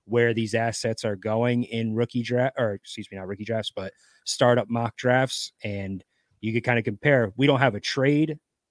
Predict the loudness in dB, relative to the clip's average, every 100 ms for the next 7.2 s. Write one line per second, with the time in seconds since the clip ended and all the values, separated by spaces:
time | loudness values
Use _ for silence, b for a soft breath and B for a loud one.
0 | -2 2 4 4 2 0 -2 0 2 4
1 | 0 b b b b 0 2 2 2 2
2 | 2 2 2 0 -4 _ -6 6 6 8
3 | 4 2 4 4 4 0 0 0 -2 0
4 | 0 0 -2 -4 -4 0 2 2 0 -6
5 | -6 -2 0 0 0 -4 -2 -2 -2 -2
6 | -4 -6 -6 -4 -4 -4 -8 -4 -2 -2
7 | -4